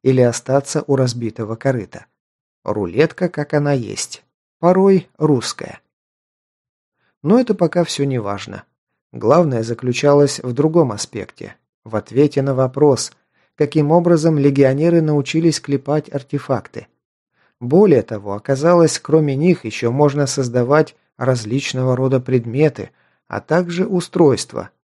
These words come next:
используя зародыши в качестве базы. Не зря, не зря Зарк упоминал вскользь про множество путей развития в обретении личного могущества.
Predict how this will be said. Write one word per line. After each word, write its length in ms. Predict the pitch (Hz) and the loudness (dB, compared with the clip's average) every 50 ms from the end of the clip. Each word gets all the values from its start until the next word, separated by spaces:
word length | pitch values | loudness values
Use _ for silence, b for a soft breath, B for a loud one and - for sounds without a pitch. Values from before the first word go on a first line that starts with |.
| _ _ _ | _ _ _
используя 680 | - 110 107 - - - 127 135 139 127 120 127 123 123 | -12 -12 -12 -12 -4 0 2 2 2 2 2 2 2 2
зародыши 560 | 113 113 107 113 135 139 131 131 120 - 123 | 0 -2 -4 -4 -4 -2 -2 -4 -4 -4 -6
в 60 | - | -8
качестве 520 | - - 127 123 - 135 123 - - 117 110 | -6 -6 -6 -6 -8 -10 -14 -10 -10 -10 -4
базы. 460 | 104 120 143 180 185 156 131 - - _ _ _ _ _ _ _ _ _ _ _ _ _ _ _ _ | 0 2 2 4 2 0 -2 -8 -12 _ _ _ _ _ _ _ _ _ _ _ _ _ _ _ _
Не 180 | 92 104 131 151 | -12 -10 -8 -6
зря, 460 | 147 143 139 143 143 143 143 143 143 143 | -2 2 2 4 4 4 2 0 0 0
не 140 | 143 139 135 | 0 0 -2
зря 340 | 120 123 139 147 151 156 143 | 0 2 2 4 4 2 2
Зарк 340 | 131 151 151 147 147 - | 4 4 4 2 2 -2
упоминал 480 | 147 127 - 139 139 139 139 143 143 143 | -4 -2 -2 -2 0 -2 0 0 0 0
вскользь 540 | 127 - - - - 151 160 165 151 - - _ _ | -2 -4 -6 0 2 4 4 4 2 -2 -8 _ _
про 160 | - 123 127 | -4 -2 -2
множество 560 | 123 123 135 139 131 139 131 - - 131 123 | 0 0 -2 -2 -2 -4 -4 -2 -2 -2 -2
путей 380 | 117 - 123 127 - 131 127 123 | -2 -2 -6 -4 0 2 2 2
развития 720 | 117 117 113 - 117 143 156 143 - 147 147 139 131 b b b b b b b - | 2 0 -2 -2 0 0 0 0 2 2 2 2 2 b b b b b b b -2
в 80 | 170 | -2
обретении 720 | 190 160 180 185 175 - - 156 160 165 165 165 170 165 | 0 4 4 2 2 2 2 2 2 2 2 2 2 0
личного 520 | 143 120 123 123 123 - - 117 117 123 120 | 2 2 0 0 0 -4 -6 -6 -4 -4 -2
могущества. 840 | 120 120 120 117 113 95 85 - - - - - - - - - | -2 -4 -4 -6 -8 -10 -10 -10 -10 -10 -10 -12 -12 -14 -14 -16